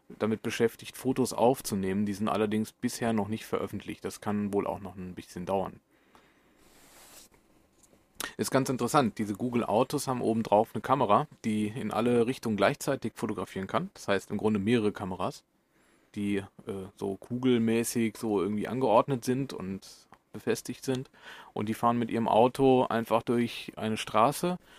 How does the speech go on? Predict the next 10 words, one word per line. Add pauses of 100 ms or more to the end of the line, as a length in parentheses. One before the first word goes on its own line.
(160)
und
diese
Kamera
macht
dann (760)
pro
Sekunde
ein,
zwei
Bilder.